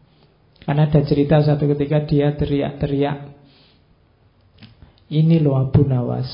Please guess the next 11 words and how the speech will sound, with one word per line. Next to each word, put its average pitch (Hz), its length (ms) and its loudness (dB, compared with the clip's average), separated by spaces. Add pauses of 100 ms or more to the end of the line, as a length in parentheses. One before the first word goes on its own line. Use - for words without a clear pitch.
(240)
aku 147 480 2
orang 151 400 4
yang 147 400 0
tidak 151 480 0
suka - 480 -2
kebenaran. 123 720 -2 (1400)
Aku 151 400 0
orang 151 560 4
yang 147 240 4
cinta 160 480 4
fitnah. 143 640 0